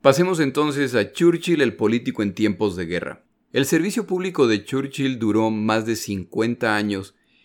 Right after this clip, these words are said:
en los cuales ocupó ocho posiciones ministeriales antes de llegar a ser primer ministro británico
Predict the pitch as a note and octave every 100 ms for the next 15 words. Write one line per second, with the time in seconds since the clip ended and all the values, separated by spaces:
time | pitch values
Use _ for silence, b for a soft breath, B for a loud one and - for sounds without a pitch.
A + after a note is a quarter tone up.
0 | b _ B2 B2+ - E3 E3+ D#3 C3 B2
1 | - C#3 C3+ - C#3+ D3+ D3 C3+ A#2 A2
2 | - B2 B2+ A#2 G#2+ G#2 - G#2 A2 A2+
3 | A#2+ A#2 - D#3+ D#3+ E3 B2+ G#2+ G#2 A#2
4 | A#2 A#2+ A#2 A#2 A2 G#2 G#2 G#2+ A2+ G#2
5 | G#2 - G2+ F2+ F2+ F2 C3+ A2+ F2+ -